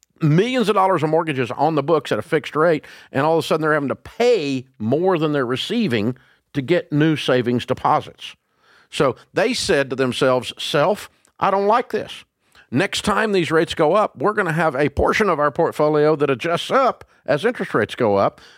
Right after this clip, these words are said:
And so the adjustable rate mortgage was born so that to protect the banks against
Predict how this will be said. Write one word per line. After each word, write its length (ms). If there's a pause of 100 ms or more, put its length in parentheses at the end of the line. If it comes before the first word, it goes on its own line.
(100)
And 160
so 180
the 140
adjustable 720
rate 320
mortgage 500
was 240
born 540 (280)
so 320
that 180
to 100
protect 580
the 140
banks 600
against 540